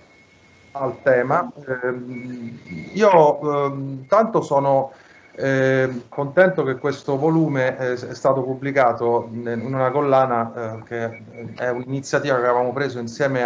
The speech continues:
ad alcuni colleghi, alcuni dei quali sono oggi presenti, cioè il collega Massimo Donini e anche Marco Pelissero. Eh, non ha potuto partecipare per, eh, dei precedenti impegni anche il, il quarto direttore di questa collana, cioè il professor Sergio Seminara,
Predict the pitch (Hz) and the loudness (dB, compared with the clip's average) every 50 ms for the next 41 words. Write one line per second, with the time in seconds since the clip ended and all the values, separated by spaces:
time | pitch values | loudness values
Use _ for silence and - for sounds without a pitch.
0 | 113 113 117 117 117 113 120 117 117 117 - - 139 139 131 120 113 131 135 156 | 0 0 -2 -2 0 -2 -2 -2 -2 -4 -6 -6 -6 -4 -4 -2 -2 0 2 4
1 | 180 185 - 123 120 120 113 113 110 113 113 - - - - - - - 117 - | 4 4 2 0 -4 -6 -6 -8 -12 -16 -16 -16 -18 -20 -20 -18 -16 -18 -14 -10
2 | - 139 135 131 131 131 156 151 127 117 131 120 117 120 131 127 117 113 120 117 | -6 -4 -2 0 2 2 2 0 0 -2 -4 -2 0 2 0 0 0 -4 -8 -6
3 | 117 117 113 113 110 101 95 92 - - 143 135 - - 135 123 113 - - - | -4 -4 -4 -4 -4 -6 -6 -8 -10 -10 -12 -12 -6 -2 0 0 0 0 -2 -8
4 | - - - - - - - - _ - - 127 127 131 135 123 123 120 120 120 | -16 -20 -20 -20 -20 -20 -20 -20 _ -4 0 4 4 4 4 4 2 2 0 0
5 | 117 117 - 123 131 135 143 160 147 147 139 127 117 110 110 107 - - - 117 | -2 -4 -6 -6 -4 -2 -2 -2 -2 -2 -4 -4 -4 -4 -4 -6 -10 -10 -8 -6
6 | 110 110 104 110 113 113 110 113 - 123 113 113 113 117 120 117 117 - - 110 | -4 -4 -2 -2 -2 -2 -4 -6 -6 -4 -4 -4 -2 0 -2 -2 -2 -4 -6 -6
7 | 107 107 104 95 - - - 95 90 87 90 90 - - - - - - - - | -6 -6 -8 -10 -12 -10 -8 -8 -8 -8 -8 -12 -16 -20 -20 -20 -20 -20 -20 -12
8 | - 120 123 123 123 123 123 123 131 151 202 226 214 214 196 - - 180 175 196 | -6 -2 0 2 2 4 2 2 4 4 4 4 4 4 2 2 2 -2 -2 0
9 | 196 175 170 156 160 160 160 160 151 160 160 160 160 151 139 127 117 117 117 117 | 0 2 2 2 2 0 -2 -6 -6 -4 -2 2 4 4 4 4 4 2 0 0
10 | 117 120 127 127 117 117 127 127 123 127 123 - 131 123 123 123 120 120 123 131 | 0 0 -2 -2 0 0 2 2 2 2 0 -2 -2 0 0 0 -2 -2 -4 -4
11 | 127 127 123 120 135 131 131 135 143 165 170 160 160 143 143 139 135 - 147 139 | -4 -4 -4 -4 -6 -6 -4 0 2 2 2 2 -2 -6 -8 -8 -6 -4 -2 -2
12 | 131 117 117 131 156 170 160 160 - 143 135 131 131 127 127 127 127 113 - 120 | -2 0 0 0 2 0 0 -2 -4 -4 -4 -2 0 0 0 2 0 -2 -4 -6
13 | 127 120 127 120 117 - - 196 185 156 123 - - 127 117 117 120 120 117 117 | -8 -8 -8 -10 -4 0 4 6 6 6 6 4 -2 -6 -4 -2 -2 -2 -2 -2
14 | - 151 135 123 120 123 - - - - 131 - - - 156 156 147 135 120 113 | -2 -2 -2 -2 0 2 2 2 4 6 6 8 8 6 6 4 4 2 2 -2
15 | 113 117 135 127 127 127 127 120 - - 160 147 160 - - 156 143 135 127 135 | -2 -2 -4 -4 -4 -4 -8 -8 -6 -4 -4 -4 -4 -2 -2 -2 -2 -2 -4 -8
16 | 131 - 175 170 165 147 135 135 131 110 113 101 - | -6 -4 -4 -4 -2 0 0 0 0 0 -2 -4 -6